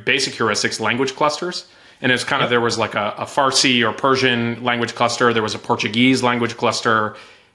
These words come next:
Speaker 1: Outside of the teapot, which is a, not actually a cultural thing, it's kind of, like, more just, like, online San Francisco people.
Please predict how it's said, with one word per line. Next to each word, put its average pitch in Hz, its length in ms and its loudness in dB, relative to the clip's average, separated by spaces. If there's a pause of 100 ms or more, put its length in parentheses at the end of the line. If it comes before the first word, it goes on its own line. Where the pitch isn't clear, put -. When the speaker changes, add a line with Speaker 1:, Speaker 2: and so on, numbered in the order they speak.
(120)
Speaker 1:
Outside 160 320 2
of 127 160 0
the 123 320 2 (240)
teapot, 131 600 0
which 127 140 2
is 120 160 0
a, 113 320 0 (180)
not 135 300 0
actually 131 380 0
a 104 80 0
cultural 131 500 -2
thing, 196 240 2
it's 135 100 2
kind - 280 -4
of, 110 80 -6
like, 113 160 0
more 120 260 2
just, 113 220 -2
like, 110 260 0
online 107 800 0
San 123 160 0
Francisco - 480 -2
people. 196 420 -2